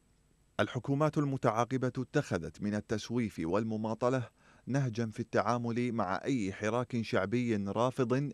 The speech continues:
لفساد أحزاب العملية السياسية، فضلا عن استخدامها العنف الذي أسفر عن مقتل وإصابة العشرات وتغييب المئات في السجون.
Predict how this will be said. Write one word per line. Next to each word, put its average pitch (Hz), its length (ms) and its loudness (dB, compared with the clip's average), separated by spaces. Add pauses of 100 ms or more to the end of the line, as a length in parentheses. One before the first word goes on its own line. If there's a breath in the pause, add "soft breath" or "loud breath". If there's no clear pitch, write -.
(120)
لفساد 101 520 0
أحزاب 95 460 0
العملية 98 600 4
السياسية، 107 680 0 (680 soft breath)
فضلا 90 460 -2
عن 95 100 -2
استخدامها 104 680 -2
العنف 120 480 0 (380 soft breath)
الذي 117 360 2
أسفر 117 340 0
عن 113 280 -2
مقتل 120 460 0
وإصابة 107 580 2
العشرات 107 680 2 (440 loud breath)
وتغييب 98 520 0
المئات 101 500 0
في 104 340 -2
السجون. 85 460 -6